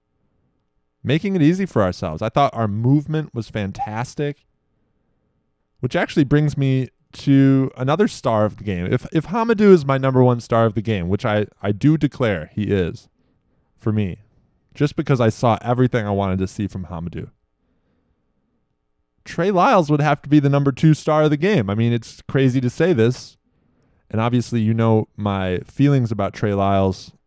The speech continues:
as a long-term piece. I don't think there's a lot of ceiling there. But twenty-one points, seven rebounds, one assist, two steals, and two blocks for Trey.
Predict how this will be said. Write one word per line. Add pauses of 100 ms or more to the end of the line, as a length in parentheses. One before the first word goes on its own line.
(120)
as
a
long-term
piece.
I
don't
think (500)
there's
a
lot
of
ceiling
there. (2250)
But (300)
twenty-one
points,
seven
rebounds,
one
assist, (320)
two
steals,
and
two
blocks
for
Trey.